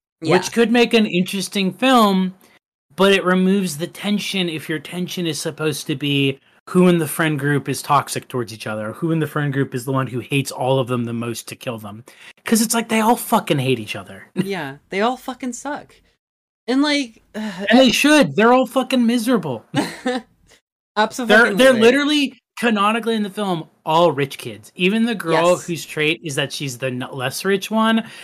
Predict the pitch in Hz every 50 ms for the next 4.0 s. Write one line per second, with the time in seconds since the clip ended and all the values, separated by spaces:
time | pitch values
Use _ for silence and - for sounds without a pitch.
0 | - _ _ _ _ - _ _ - - 190 196 190 185 175 175 196 185 180 170
1 | 143 175 165 170 - 170 170 165 160 156 147 - 160 147 156 147 143 139 139 127
2 | - - 143 135 127 127 117 131 120 - 147 139 131 113 - _ _ _ _ -
3 | 120 107 147 180 196 190 - 175 170 160 165 175 190 185 - 180 147 135 -